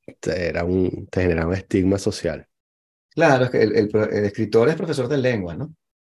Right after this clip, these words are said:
Speaker 2: En un
Speaker 1: No,
Speaker 2: bachillerato
Speaker 1: también.
Speaker 2: chimo. <laughs>
Speaker 1: Ujú, eso
Speaker 2: Mientras
Speaker 1: también.
Speaker 2: escribía su gran novela.
Speaker 1: Profesor
Speaker 2: Eh,
Speaker 1: de castellano.
Speaker 2: been there, done that.
Speaker 1: Ujú.
Speaker 2: Este, pero sí, no sé, esto, les tengo confianza a las nuevas generaciones, a pesar de que,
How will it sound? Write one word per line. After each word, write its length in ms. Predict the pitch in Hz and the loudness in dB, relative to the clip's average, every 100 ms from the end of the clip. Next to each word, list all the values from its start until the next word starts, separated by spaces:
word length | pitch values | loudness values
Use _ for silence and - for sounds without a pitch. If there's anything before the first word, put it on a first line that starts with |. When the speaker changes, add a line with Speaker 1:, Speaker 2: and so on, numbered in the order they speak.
| _ | _
Speaker 2:
En 100 | - | -8
un 60 | 90 | 0
Speaker 1:
No, 60 | 104 | 2
Speaker 2:
bachillerato 480 | 98 123 104 87 | 2 4 4 2
Speaker 1:
también. 20 | 107 | 0
Speaker 2:
chimo. 440 | - 101 82 - | 0 -2 -2 -12
<laughs> 480 | 104 - 147 170 160 | -14 -2 0 0 0
Speaker 1:
Ujú, 200 | 104 95 120 - | 0 0 -4 -8
eso 0 | |
Speaker 2:
Mientras 200 | - 92 | -4 -2
Speaker 1:
también. 140 | 95 101 | 0 0
Speaker 2:
escribía 280 | 92 98 104 | 4 4 4
su 120 | 117 | 4
gran 160 | 101 | 4
novela. 460 | 101 104 101 87 87 _ _ _ _ _ | 4 2 2 0 -6 _ _ _ _ _
Speaker 1:
Profesor 400 | 90 90 87 85 | -4 -4 -4 -4
Speaker 2:
Eh, 40 | |
Speaker 1:
de 60 | 85 | -2
castellano. 600 | 90 90 82 78 80 80 - | -2 0 0 0 -4 -6 -2
Speaker 2:
been 240 | 104 101 | 2 4
there, 180 | 101 101 | 6 4
done 280 | 98 101 92 90 | 4 -2 -2 -6
that. 100 | - _ _ - _ | -10 _ _ -20 _
Speaker 1:
Ujú. 260 | 110 98 | 2 2
Speaker 2:
Este, 580 | 143 123 107 95 90 85 - _ _ _ - - _ _ | 2 2 4 4 2 -4 -14 _ _ _ -20 -20 _ _
pero 220 | 104 104 | 2 2
sí, 260 | 127 139 | 4 2
no 80 | 104 | 2
sé, 220 | 101 123 | 0 -2
esto, 420 | 95 104 113 104 90 - | -2 -2 -2 -2 -6 -10
les 180 | 92 | -12
tengo 300 | 87 95 120 | -4 0 0
confianza 840 | 127 107 98 113 104 101 131 123 123 _ _ _ _ _ | 2 0 2 2 2 2 0 -2 -6 _ _ _ _ _
a 100 | - | -12
las 140 | 95 90 | -8 -8
nuevas 240 | 87 85 | -6 -4
generaciones, 640 | 110 110 90 - 95 92 117 | -2 -2 -2 -2 -2 0 -2
a 80 | |
pesar 300 | 113 - 80 | -4 -8 -6
de 120 | 85 101 | -4 0
que, 400 | 117 90 - | 2 0 -4